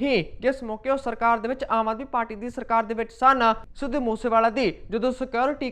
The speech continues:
ਘਟਾਈ ਗਈ ਤਾਂ ਇਸ ਦੀ ਜਾਣਕਾਰੀ ਲੀਕ ਬਲਤੇਜ ਪੰਨੂ ਦੇ ਵੱਲੋਂ ਹੀ ਕੀਤੀ ਗਈ ਸੀ। ਇਹ ਇਲਜ਼ਾਮ ਸਿੱਧੂ ਮੂਸੇਵਾਲਾ ਦੇ ਪਿਤਾ ਅਤੇ ਉਹਨਾਂ ਦੀ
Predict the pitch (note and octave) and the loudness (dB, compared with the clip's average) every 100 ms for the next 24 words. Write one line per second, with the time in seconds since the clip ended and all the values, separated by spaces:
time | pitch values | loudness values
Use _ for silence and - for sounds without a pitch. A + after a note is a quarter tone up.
0 | C4 C4 A#3+ G#3 B3+ A#3+ - - C4+ - | -4 4 6 6 0 -2 -4 0 0 2
1 | B3+ F#3+ C#4+ A3 A3 A3 A3 B3 A#3+ F#3+ | -2 0 -2 0 2 2 2 0 0 -2
2 | G#3+ C4 C#4 A#3+ - - - F3 A#3+ - | 0 0 4 6 6 6 -6 -2 0 0
3 | A#3+ C#4+ C#4+ A3+ A3+ C4 A#3+ A3+ A3+ G#3+ | 0 0 -2 -4 -2 0 0 0 0 0
4 | B3+ A3 - - A#3+ B3 E4 A#3 A#3 A#3 | 0 -2 -6 -10 -8 -4 -2 0 -2 -2
5 | - - A#3+ A3 A3+ A#3+ C4 A#3+ A3 - | -6 -2 0 0 2 6 6 4 -2 -8
6 | - D4 C4+ A#3+ A3 A#3 A3 A3 C4 G3+ | -8 -6 -4 -4 -4 -2 0 2 4 4
7 | - - B3 B3 C#4+ - A3+ A3+ A3+ A#3 | 2 -8 -4 4 6 6 2 -2 -2 -4